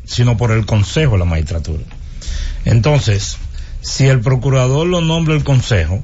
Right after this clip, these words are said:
es decir, una persona ajena al presidente, el procurador es el presidente del Consejo del Ministerio Público, que a su vez nombra una parte de los fiscales del país. Lo que quiere decir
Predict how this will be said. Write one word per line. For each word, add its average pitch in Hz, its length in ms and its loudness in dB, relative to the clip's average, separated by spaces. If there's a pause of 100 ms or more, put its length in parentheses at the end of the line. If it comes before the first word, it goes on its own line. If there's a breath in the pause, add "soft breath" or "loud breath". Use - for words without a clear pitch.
es 107 100 0
decir, 120 200 2
una 120 160 0
persona 120 420 0
ajena 120 380 2
al 127 100 0
presidente, 78 640 -2 (1200 loud breath)
el 123 160 4
procurador 151 840 2
es 127 120 4
el 147 120 2
presidente 143 680 0
del 123 200 2
Consejo 156 540 0
del 131 100 2
Ministerio 123 480 0
Público, 98 540 -2 (300)
que 135 100 0
a 135 80 4
su 156 200 0
vez 127 400 -2 (340)
nombra 123 460 4
una 127 280 2
parte 127 400 0
de 104 100 2
los 104 140 2
fiscales 90 480 0
del 82 100 0
país. 78 440 -6 (580 loud breath)
Lo 120 180 4
que 120 140 2
quiere 147 200 2
decir 143 460 2